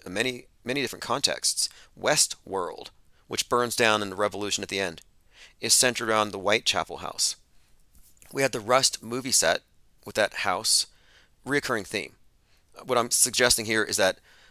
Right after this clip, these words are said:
the, the, the White House, where Alec Baldwin said he wished a meteor would hit the White House to kill Trump, which was a fascinating statement for a few reasons, but the movie Don't Look Up was about a big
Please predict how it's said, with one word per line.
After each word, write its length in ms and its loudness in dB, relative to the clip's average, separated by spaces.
the, 420 -8
the, 140 -8
the 140 -10
White 280 4
House, 520 2
where 380 -2
Alec 240 -2
Baldwin 260 -2
said 160 2
he 60 -4
wished 240 -4
a 20 -8
meteor 320 -4
would 80 -8
hit 120 -12
the 80 -6
White 200 -2
House 280 -2
to 80 -10
kill 180 -8
Trump, 400 -6
which 220 -10
was 220 -8
a 80 -2
fascinating 440 4
statement 420 -2
for 200 -10
a 20 -6
few 220 -8
reasons, 340 -6
but 180 -8
the 60 -10
movie 220 -4
Don't 240 -2
Look 180 -8
Up 260 0
was 140 -6
about 180 0
a 60 -6
big 180 -4